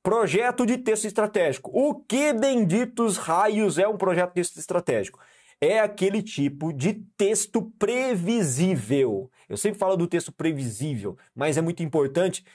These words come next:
orientar vocês sempre também sobre isso. Projeto de, de texto estratégico é quando, por trás da confecção do seu texto, eu planejo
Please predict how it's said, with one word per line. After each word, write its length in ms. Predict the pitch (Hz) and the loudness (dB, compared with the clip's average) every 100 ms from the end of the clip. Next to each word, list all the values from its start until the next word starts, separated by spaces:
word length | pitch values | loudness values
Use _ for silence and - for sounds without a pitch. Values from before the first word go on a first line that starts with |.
| _ - | _ -2
orientar 680 | 170 202 180 139 147 151 | 2 2 0 0 0 0
vocês 460 | 131 151 143 147 165 | 0 0 0 -2 0
sempre 380 | - 165 165 165 | 0 0 -2 -2
também 220 | 160 151 | -4 -2
sobre 280 | 135 165 151 | -2 0 0
isso. 240 | 107 - - _ - - _ | -2 -6 -14 _ -20 -20 _
Projeto 420 | 156 170 139 247 | 0 0 2 0
de, 120 | 214 220 - | 0 -2 -2
de 180 | - 139 | -8 -4
texto 220 | 170 160 | -2 -2
estratégico 640 | 123 - 92 156 180 - - | -4 -6 -2 2 2 0 -4
é 80 | 151 | -2
quando, 760 | 151 - 208 202 185 175 151 - _ _ _ _ _ _ - | -2 0 0 2 2 2 2 -2 _ _ _ _ _ _ -2
por 240 | 208 220 214 | 0 0 0
trás 460 | 214 247 285 269 | 2 2 2 0
da 120 | 202 233 | -2 -4
confecção 680 | - 233 240 214 - 185 175 | -2 -2 -2 -2 0 -2 -2
do 60 | |
seu 160 | - 185 | 0 -2
texto, 420 | 185 147 139 - - _ _ _ _ | 0 -2 -2 -10 -20 _ _ _ _
eu 380 | 156 185 190 - _ | 0 0 0 -8 _
planejo 1080 | - 240 254 202 165 254 254 131 135 107 - | -2 2 2 2 2 2 2 2 0 0 -2